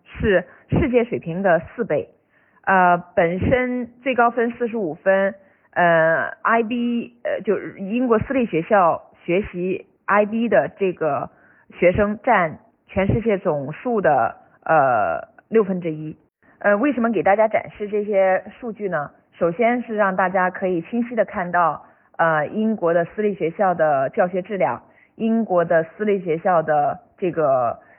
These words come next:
呃，从零七年到现在为止，中国国际生，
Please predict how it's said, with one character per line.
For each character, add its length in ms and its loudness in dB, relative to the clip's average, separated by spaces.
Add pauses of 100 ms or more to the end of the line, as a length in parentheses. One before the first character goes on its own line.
呃， 560 4
从 380 -4
零 160 -2
七 120 -10
年 240 -2
到 200 2
现 200 -4
在 160 0
为 140 0
止， 300 -10
中 280 -4
国 320 2 (360)
国 120 0
际 160 -4
生， 380 -2